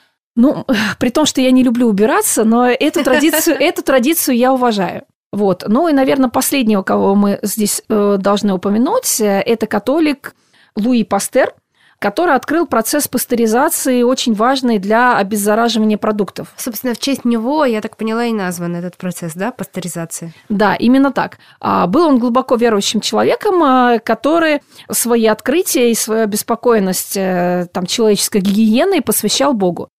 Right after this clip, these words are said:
Speaker 1: Вот так вот получается, что, казалось бы, гигиена ассоциируется с чем-то сугубо, ну, материально здравомысленным, что ли. Ну, как может быть иначе?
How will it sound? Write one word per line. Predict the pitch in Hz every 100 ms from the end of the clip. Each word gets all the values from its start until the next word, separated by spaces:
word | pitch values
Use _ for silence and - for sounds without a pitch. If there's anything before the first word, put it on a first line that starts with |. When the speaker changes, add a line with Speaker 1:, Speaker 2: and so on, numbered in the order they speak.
| _
Speaker 1:
Вот | 220 453 453
так | 311 -
вот | 202 - -
получается, | 233 240 - 196 180 -
что, | 190 - 240 - _
казалось | 262 269 294 226
бы, | 226
гигиена | 214 233 262 294 240 226
ассоциируется | - - - 208 - 233 208 196 - - 185 -
с | - - 202 196 185 - - _
чем-то | - 277 262 202 220 202 190
сугубо, | - - 254 226 277 214 220 208 190
ну, | 214 240
материально | 226 - 247 254 208
здравомысленным, | 196 190 196 220 381 415 330 240
что | - 202
ли. | 175
Ну, | 196
как | 330 359
может | 320 247
быть | 240 -
иначе? | 247 175 -